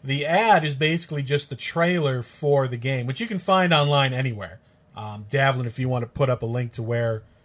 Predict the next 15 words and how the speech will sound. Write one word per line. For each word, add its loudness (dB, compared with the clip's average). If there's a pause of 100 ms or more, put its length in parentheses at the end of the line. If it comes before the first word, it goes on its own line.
(160)
the -4
actual -2
commercial -6
is, -10
so -12
you -12
can -14
take -10
a -10
look -6
at -10
it. -16 (440)
The 0
commercial 0
itself, 2